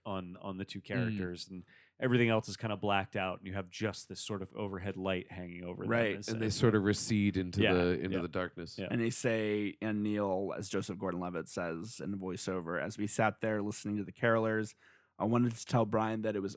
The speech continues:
Speaker 3: over now and that everything would be okay, but that was a lie. Plus, I couldn't speak anyway. I wish there was some way to go back and undo the past, but there wasn't.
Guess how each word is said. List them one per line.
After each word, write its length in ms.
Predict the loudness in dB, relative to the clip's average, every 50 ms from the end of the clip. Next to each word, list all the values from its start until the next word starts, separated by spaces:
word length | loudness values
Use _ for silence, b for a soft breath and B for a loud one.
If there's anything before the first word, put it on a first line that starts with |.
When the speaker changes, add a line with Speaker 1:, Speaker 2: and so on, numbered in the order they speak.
| 2
Speaker 3:
over 320 | 4 6 6 6 4 0 0
now 300 | -2 -2 -2 -2 -2 -2
and 120 | -2 -4
that 140 | -4 -2 -2
everything 400 | -2 -2 -2 -2 -2 -2 -4 -4
would 160 | -4 -4 -4
be 120 | -2 -2 -2
okay, 420 | -4 -4 -6 -6 -6 -4 -4 -6
but 220 | -6 -6 -8 -6 -4
that 200 | -2 -2 -2 -2
was 160 | -4 -4 -4
a 60 | -6
lie. 500 | -8 -8 -8 -8 -8 -10 -10 -12 -14 -14 -16 _ _ _ _ _ _ _ 0
Plus, 340 | 4 4 4 4 0 -4 -6
I 80 | -6 -4
couldn't 260 | -4 -2 -4 -2 -4
speak 360 | -6 -8 -6 -6 -8 -6 -6
anyway. 560 | -8 -8 -6 -6 -6 -8 -8 -8 -10 -12 -14 -14
I 140 | -10 -6 -4
wish 240 | -2 -2 -2 -2 -2
there 160 | -2 -2 -2
was 120 | -2 -2 -2
some 260 | -2 0 0 0 0
way 200 | -2 -2 -2 -2
to 80 | -4
go 180 | -4 -4 -4 -4
back 280 | -4 -6 -8 -8 -8 -8
and 100 | -8 -6
undo 320 | -4 -2 2 4 4 2
the 100 | 2 0
past, 560 | -6 -10 -10 -10 -10 -10 -12 -12 -12 -14 _ _ _ _ _ _
but 140 | -6 -6 -4
there 120 | -2 -4 -2
wasn't. 600 | -2 -2 -2 -2 -4 -8 -12 -14 -14 -16 -20